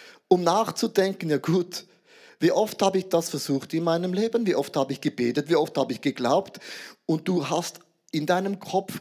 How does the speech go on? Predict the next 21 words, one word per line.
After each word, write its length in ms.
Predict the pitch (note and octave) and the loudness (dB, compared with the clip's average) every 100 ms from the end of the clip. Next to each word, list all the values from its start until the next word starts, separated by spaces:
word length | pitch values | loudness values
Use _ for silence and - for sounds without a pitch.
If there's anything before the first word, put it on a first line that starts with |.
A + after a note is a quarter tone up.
| - | -6
geht 320 | D#3+ D#3+ D#3+ | -2 -2 -4
einen 260 | C#3+ D3 C#3+ | -6 -4 -6
Kampf 420 | - C#3+ F3 - | -6 -6 -6 -10
ab. 280 | D3 - - _ _ _ _ _ _ _ - | -10 -10 -14 _ _ _ _ _ _ _ 0
Wenn 160 | F3 | 2
du 100 | E3+ | 2
still 420 | - - G#3+ B3 | -4 -4 -2 -2
bist, 360 | A3+ A#3+ A3+ - | -2 -4 -4 -4
kommen 280 | G3 F3 D#3+ | -2 0 0
deine 220 | C#3+ D3+ | -2 -2
Gedanken 560 | C#3 D3 E3 E3+ D#3 C3 | -2 -2 -2 -4 -8 -6
hervor. 440 | A#2 - E3 C#3 - _ _ _ _ _ _ _ _ _ _ _ _ | -8 -4 -4 -4 -10 _ _ _ _ _ _ _ _ _ _ _ _
Mit 160 | - F#3+ | 0 2
anderen 240 | G3+ G3+ | 2 2
Worten, 240 | F3 E3+ F#3 | 2 0 -2
die 120 | A3 | 0
haben 180 | G3+ E3+ | 0 -2
doch 120 | - | -2
gedacht, 420 | D#3+ D3+ B2+ - - | -2 0 -2 -4 -12
„Aber 180 | A#2 A#2+ | -10 -6
Gott, 380 | C3+ B2 - | -4 -4 -6